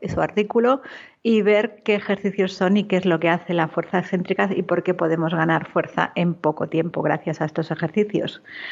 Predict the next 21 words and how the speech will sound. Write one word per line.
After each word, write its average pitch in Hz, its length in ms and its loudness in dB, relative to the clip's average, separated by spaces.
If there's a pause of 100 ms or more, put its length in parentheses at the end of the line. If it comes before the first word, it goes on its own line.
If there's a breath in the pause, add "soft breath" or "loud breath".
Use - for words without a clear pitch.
(340 loud breath)
Luego, 247 460 4
otra 220 260 4
de 226 60 6
las 220 300 2
cosas 220 340 2
que 208 180 2
cuando 202 180 2
empezamos 202 380 2
el 202 120 2
año 208 680 2
nos 202 240 4
preocupan, 214 580 0
pues 180 220 0
es 190 120 -4
lo 196 100 4
de 175 120 0
siempre, - 440 -4 (240)
eh, 160 520 2 (280)
cómo 190 340 2
perder 160 400 0
peso. - 400 -4